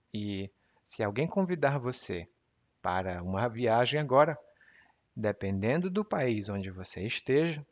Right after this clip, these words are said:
e do estado onde você esteja, não é bom topar, não. Topar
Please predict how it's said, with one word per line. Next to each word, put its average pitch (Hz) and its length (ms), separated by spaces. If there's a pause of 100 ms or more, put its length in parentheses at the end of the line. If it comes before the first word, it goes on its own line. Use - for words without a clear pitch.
(280)
e 202 60
do 170 100
estado 175 800
onde 104 240
você 95 320
esteja, 165 520 (640)
não 104 160
é 110 80
bom 101 180
topar, 131 420
não. 151 260 (720)
Topar 220 580